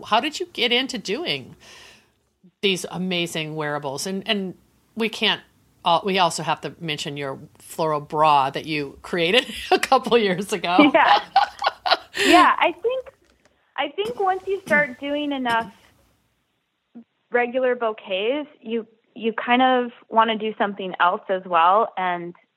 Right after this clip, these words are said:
Speaker 2: the idea of doing big installs and then also really small detailed things and just playing with plants in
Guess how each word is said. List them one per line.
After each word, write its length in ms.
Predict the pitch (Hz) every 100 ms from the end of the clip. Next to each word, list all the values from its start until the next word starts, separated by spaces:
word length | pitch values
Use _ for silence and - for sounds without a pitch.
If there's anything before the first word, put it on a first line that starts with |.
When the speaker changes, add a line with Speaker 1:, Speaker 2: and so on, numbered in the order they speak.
| -
Speaker 2:
the 100 | 196
idea 300 | 190 196 220
of 120 | 214
doing 280 | 202 202 190
big 240 | 185 190 190
installs 720 | 185 185 - 185 190 190 202 196 -
and 320 | 170 165 165 _ _ _ _ -
then 180 | 190 196
also 360 | 175 202 220
really 460 | 202 190 190 196 208 -
small 260 | 185 180
detailed 600 | 180 175 190 226 214 220 220
things 420 | 226 233 240 247 _ _ _ _ -
and 260 | 190 190
just 180 | 190 196 - - - -
playing 420 | 214 196 208 220
with 120 | 208 208
plants 380 | - 185 190 190
in 140 | 185